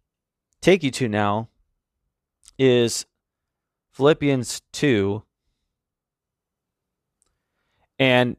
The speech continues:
you, <laughs> you probably already know where I'm going with this. I say it many, many times, and it's so true. So Philippians two, three through eight.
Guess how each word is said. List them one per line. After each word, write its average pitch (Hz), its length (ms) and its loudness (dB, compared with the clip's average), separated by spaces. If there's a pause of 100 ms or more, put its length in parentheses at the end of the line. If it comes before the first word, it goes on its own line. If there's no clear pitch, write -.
(100)
you, 123 200 -8 (380)
<laughs> - 380 -20
you 147 140 -2
probably 190 380 0
already 151 280 2
know 135 240 0
where 127 140 0
I'm 117 120 -4
going 110 260 -4
with 95 140 -8
this. - 400 -10 (960)
I 123 120 2
say 139 300 2
it 127 120 0
many, 120 260 -4
many 151 240 -2
times, 110 560 -4 (1160)
and 127 120 4
it's 117 140 0
so 113 200 2
true. 165 300 -6 (760)
So 127 160 0
Philippians 147 720 -2 (320)
two, 104 460 -4 (580)
three 120 580 0
through 120 280 -6
eight. 113 260 -2